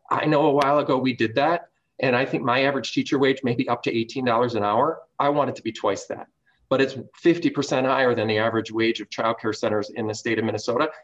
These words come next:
And I'm proud of that, and I want to do better. I mean, we, at some point, we, we have to choose, are you gonna go down to keep it affordable or do what's right for kids and let the funding catch up? I mean, we have to do something about this industry.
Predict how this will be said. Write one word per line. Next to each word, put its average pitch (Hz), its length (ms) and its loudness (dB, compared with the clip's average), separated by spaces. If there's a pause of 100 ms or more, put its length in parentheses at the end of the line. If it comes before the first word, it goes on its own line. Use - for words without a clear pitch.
(340)
And 120 160 2
I'm 139 180 0
proud 143 220 0
of 165 80 0
that, 170 160 2
and 120 100 2
I 120 60 4
want 117 240 2
to 104 40 -8
do 110 140 -4
better. 104 300 -4 (440)
I 127 60 -2
mean, 131 260 2
we, 143 220 -2
at 147 140 0
some 147 340 0
point, 147 420 0 (220)
we, 135 260 2
we 147 240 2
have 143 200 0
to 139 100 0
choose, 117 340 -2
are 120 100 2
you 117 120 4
gonna 120 180 0
go 123 160 2
down 127 260 2
to 135 80 0
keep 127 300 -4
it 160 60 2
affordable 135 540 2 (340)
or 127 120 -2
do 143 160 4
what's 180 220 2
right 139 200 0
for 139 100 -2
kids 156 460 0
and 123 240 -2 (140)
let 160 220 -2
the 220 60 0
funding 175 360 0
catch - 280 -2
up? 156 280 0 (360)
I - 40 -2
mean, 135 200 4
we 151 100 4
have 147 480 -2
to 156 100 0
do 143 160 4
something 123 560 -4 (400)
about 120 320 0
this 123 200 -4
industry. 123 540 -4